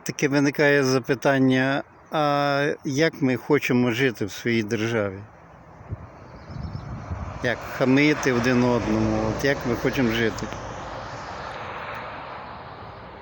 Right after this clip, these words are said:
Як, е, так, так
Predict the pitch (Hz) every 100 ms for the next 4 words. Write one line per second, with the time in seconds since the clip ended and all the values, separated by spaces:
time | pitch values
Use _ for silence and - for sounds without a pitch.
0 | - - - - - - - - - -
1 | - - 202 - - - - - - -
2 | - 127 120 - 131 120 120 123 127 127
3 | 127 117 117 - - 147